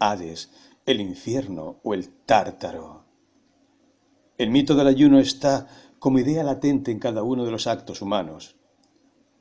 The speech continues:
No se trata de la templanza griega, sino del culto a la desaparición de lo femenino. En otras palabras, el reemplazo de la nutrición por el sacrificio en aras de la autoaniquilación de una especie.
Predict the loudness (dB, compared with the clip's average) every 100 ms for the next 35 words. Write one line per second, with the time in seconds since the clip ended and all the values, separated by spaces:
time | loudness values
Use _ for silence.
0 | _ _ -4 0 0 0 -2 -2 -4 -4
1 | -6 -6 -6 -2 -2 -2 -4 -2 -2 -4
2 | -10 -16 _ -20 -6 4 4 4 2 0
3 | 2 0 -2 -4 -4 -6 -4 -4 -4 -2
4 | 0 0 0 -2 -2 -4 -6 -10 -18 _
5 | _ _ _ _ _ _ _ _ _ -2
6 | 0 -2 -4 -6 -6 -8 -16 -20 _ _
7 | _ _ _ 0 0 0 -4 -4 -2 -2
8 | -2 -2 0 2 2 0 -2 -4 -4 -4
9 | -4 -8 -12 _ -2 0 2 -2 -2 -4
10 | -6 -6 -8 -10 -12 _ -6 -2 0 -2
11 | -2 -2 -2 -4 -6 -6 -4 -4 -4 -6
12 | -6 -8 -8 -6 -6 -4 -6 -6 -4 -6
13 | -6 -12 -14 -18